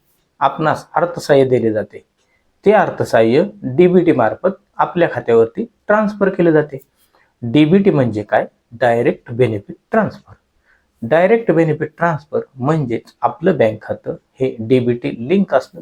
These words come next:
गरजेचं आहे. आपलं बँक खातं डीबीटी लिंक म्हणजे काय? तर आपलं बँक खातं आधार log in करायचं आणि चेक करायचं डीबीटी लिंक आहे का. ते कसं चेक करायचं या संदर्भातील पूर्ण व्हिडिओ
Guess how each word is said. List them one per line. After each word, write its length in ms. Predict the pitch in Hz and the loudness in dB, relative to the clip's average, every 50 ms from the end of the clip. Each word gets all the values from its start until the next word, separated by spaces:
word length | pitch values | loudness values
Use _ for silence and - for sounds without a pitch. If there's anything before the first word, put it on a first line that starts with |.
| - 190 | -2 -2
गरजेचं 400 | 208 185 127 113 101 - - 87 | -2 0 -2 -4 -8 -6 -8 -10
आहे. 220 | 80 - _ _ _ _ _ _ _ _ _ _ _ _ _ _ _ - | -10 -10 _ _ _ _ _ _ _ _ _ _ _ _ _ _ _ -4
आपलं 320 | 135 151 - 202 220 196 | -2 0 0 0 2 2
बँक 220 | 208 202 196 190 | 2 2 2 2
खातं 280 | 202 190 185 202 185 165 | 0 0 2 2 2 2
डीबीटी 440 | 165 185 180 180 180 180 185 175 170 | 2 2 2 2 2 2 0 0 0
लिंक 240 | 185 185 175 - 170 | 0 -2 -4 -4 -2
म्हणजे 280 | 175 170 170 160 156 | 0 0 0 0 -2
काय? 260 | 151 143 135 135 143 - _ _ _ _ _ _ _ _ _ _ _ - | 0 0 0 0 0 -2 _ _ _ _ _ _ _ _ _ _ _ 0
तर 240 | - 131 135 135 170 185 - - _ _ _ - | 2 2 4 2 0 -2 -6 -12 _ _ _ -4
आपलं 400 | 123 120 - - 160 175 180 143 | -4 -4 -2 0 2 2 2 4
बँक 240 | 151 143 127 113 - | 2 2 2 0 -2
खातं 300 | 110 113 - - 147 - - - - | -4 -4 -4 -4 -6 -6 -6 -4 -2
आधार 320 | 120 123 120 147 151 147 | -2 0 2 0 0 2
log 240 | 143 135 127 127 123 | 2 0 0 0 0
in 100 | 123 127 123 - | -4 -6 -6 -4
करायचं 520 | - 147 147 143 131 117 110 _ - 127 - - | -2 -2 0 0 -2 -4 -6 _ -10 -10 -10 -10
आणि 200 | - 117 127 131 - - | -10 -8 -8 -10 -10 -8
चेक 260 | - - 196 202 - - | -4 -4 -4 -2 -2 -2
करायचं 460 | 143 127 113 110 110 - - 139 123 | -2 0 0 -2 -4 -4 -8 -6 -4
डीबीटी 440 | 127 135 123 120 120 117 - 117 113 | -2 -2 -2 -2 -4 -6 -6 -8 -8
लिंक 160 | 127 160 175 - | -8 -10 -10 -8
आहे 220 | 160 143 104 92 - - | -6 -6 -6 -8 -14 -20
का. 100 | - - _ _ _ _ _ _ _ _ _ - | -20 -20 _ _ _ _ _ _ _ _ _ -4
ते 40 | 190 | -4
कसं 400 | 180 185 - 226 220 220 - 240 | -2 -2 0 0 0 2 0 -2
चेक 280 | 226 - 226 208 214 - | 0 0 -2 -2 0 0
करायचं 360 | 196 175 175 175 175 - 175 | 0 2 2 0 0 0 0
या 260 | 165 135 156 190 208 | 2 2 2 2 2
संदर्भातील 720 | 202 - 170 - 131 127 123 120 117 117 - - 160 175 202 - _ _ _ - | 0 -2 -6 -6 -4 -4 -6 -6 -6 -8 -6 -4 -6 -6 -6 -8 _ _ _ 0
पूर्ण 260 | 226 240 233 196 170 | 0 2 2 4 2
व्हिडिओ 360 | 147 120 117 117 120 127 156 | 2 2 0 -2 -2 -2 -4